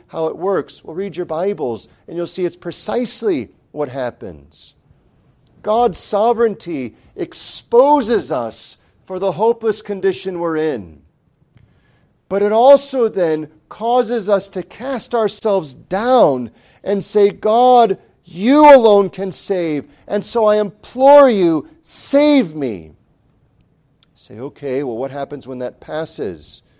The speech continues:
Well, it may be the case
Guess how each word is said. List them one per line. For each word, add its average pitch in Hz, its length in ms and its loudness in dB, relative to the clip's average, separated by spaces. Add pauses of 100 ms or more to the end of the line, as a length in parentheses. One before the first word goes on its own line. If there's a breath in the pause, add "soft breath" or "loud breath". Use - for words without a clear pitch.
(1700)
Well, 135 180 -6
it 123 80 -2
may 151 180 -4
be 156 160 -6
the 143 120 -8
case 156 640 -10